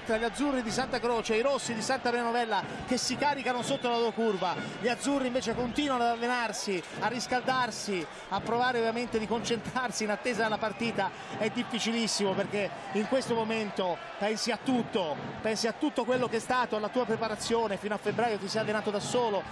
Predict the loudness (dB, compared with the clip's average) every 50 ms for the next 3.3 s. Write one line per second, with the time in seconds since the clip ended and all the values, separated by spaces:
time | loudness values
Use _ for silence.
0 | -10 -8 -4 -2 -2 0 0 0 0 0 2 0 0 0 0 0 0 2 0 0
1 | 0 2 2 0 0 0 0 0 -2 0 0 0 0 0 2 0 0 0 0 -2
2 | -2 0 0 0 2 2 0 0 -2 -4 -4 -6 -6 -10 -6 -2 -2 -2 2 2
3 | 2 2 2 2 0